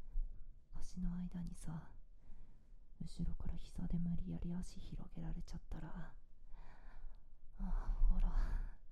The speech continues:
大事なところも指でしっかりなぞられちゃう。タイツの上からだと、よく滑って、擦りやすいね。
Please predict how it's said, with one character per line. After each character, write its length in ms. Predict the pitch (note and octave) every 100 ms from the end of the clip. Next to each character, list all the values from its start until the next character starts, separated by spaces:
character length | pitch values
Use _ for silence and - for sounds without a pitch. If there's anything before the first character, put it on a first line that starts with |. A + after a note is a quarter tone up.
| - - - - - -
大 180 | F3 D#3+
事 160 | - F3+
な 120 | F3+
と 100 | -
こ 140 | - E3+
ろ 80 | E3+
も 320 | F#3 F#3 - - - - - - - -
指 260 | F3+ F#3
で 160 | F#3 E3
し 140 | -
っ 140 | - -
か 120 | -
り 100 | F3 -
な 120 | -
ぞ 160 | - F3+
ら 100 | F3
れ 100 | -
ち 140 | - -
ゃ 40 |
う。 20 | F3 D#3+ - - - - - - - - - - - - - - - -
タ 160 | - F#3
イ 60 |
ツ 180 | - -
の 120 | E3 E3
上 80 | E3
か 140 | - -
ら 80 |
だ 120 | D#3 F3
と、 120 | - E3+ - - - - - - - - - F3+
よ 80 | -
く 60 | -
滑 320 | - - -
っ 40 | - - -
て、 80 | - E3+ - - - - - - -
擦 220 | - -
り 120 | F#3+ G3
や 80 | G3+
す 180 | -
い 40 |
ね。 60 | G#3+